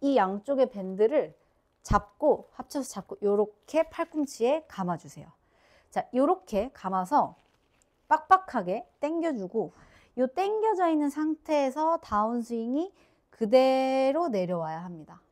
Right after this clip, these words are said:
요렇게. 근데 이때 오른팔이 너무 빨리 펴지게 되면 이런 식으로 이 고무줄이 다 떨어져 나오게 됩니다. 오른팔이 타이밍이 맞지 않게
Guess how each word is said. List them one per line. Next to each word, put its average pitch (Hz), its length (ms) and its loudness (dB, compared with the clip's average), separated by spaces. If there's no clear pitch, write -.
요렇게. 226 440 -4
근데 302 240 0
이때 202 600 0
오른팔이 247 840 0
너무 220 260 0
빨리 330 500 4
펴지게 440 640 2
되면 196 460 -4
이런 311 300 2
식으로 247 420 -2
이 220 120 -6
고무줄이 220 680 -4
다 185 300 -4
떨어져 349 300 4
나오게 196 360 4
됩니다. 147 440 -10
오른팔이 277 600 2
타이밍이 320 480 0
맞지 254 260 -6
않게 311 500 -4